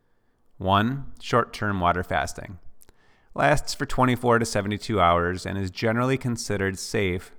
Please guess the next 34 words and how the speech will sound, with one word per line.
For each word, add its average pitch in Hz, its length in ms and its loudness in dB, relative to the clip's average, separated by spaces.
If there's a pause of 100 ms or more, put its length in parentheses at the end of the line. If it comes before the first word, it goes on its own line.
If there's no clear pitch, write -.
(120)
for 107 180 -4
most 95 420 -4
healthy 92 400 -6
adults. - 520 0 (1000)
Two, 110 520 2
extended 127 580 -2
water 85 260 2
fasting. 87 640 -6 (840)
Goes 131 240 4
beyond 120 480 2
seventy-two 101 520 0
hours 92 360 6
and 95 140 -2
should 104 180 -4
only 98 180 0
be 95 100 0
done 90 200 2
under 90 180 0
medical 85 360 -4
supervision. 127 840 -2 (400)
And 95 160 -10
three, 123 300 2
periodic 101 600 2
water 101 220 4
fasting. 104 600 0 (460)
Involves 117 460 4
short - 340 0
fasts 101 560 2
done 98 220 -2
repeatedly 95 800 -2
over 101 260 0
a 98 80 4
longer 87 380 0
period, 98 520 -2